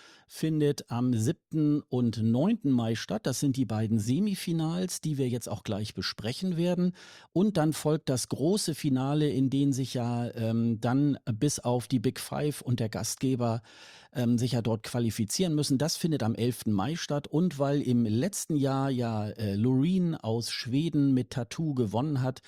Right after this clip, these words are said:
dürfen auch die Schweden dieses Ereignis auch austragen. Und das tun sie diesmal in der Malmö Arena, was sie ja schon bereits zweitausenddreizehn gemacht haben.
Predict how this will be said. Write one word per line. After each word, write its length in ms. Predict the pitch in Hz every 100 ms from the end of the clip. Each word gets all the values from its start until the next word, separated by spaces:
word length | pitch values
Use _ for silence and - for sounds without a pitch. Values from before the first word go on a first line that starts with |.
| - - - _ 135
dürfen 280 | 143 -
auch 260 | - 113 107
die 300 | - 113 104
Schweden 800 | - - 107 131 135 127 113 110
dieses 440 | 127 120 117 -
Ereignis 600 | 110 104 117 117 120 101
auch 240 | 104 90 -
austragen. 640 | 127 170 - - 131 131 123
Und 100 | 104
das 160 | 101
tun 220 | - 131
sie 100 | 117
diesmal 500 | 107 117 - 120 113
in 140 | 107 107
der 140 | 92
Malmö 440 | 98 120 147 139 120
Arena, 480 | 120 123 123 117
was 140 | 101 -
sie 80 | 110
ja 100 | 95
schon 200 | 117 98
bereits 380 | 78 92 -
zweitausenddreizehn 1200 | - 82 101 87 85 78 85 87 123 175 - 147 143
gemacht 400 | 127 120 - -
haben. 340 | 107 104 110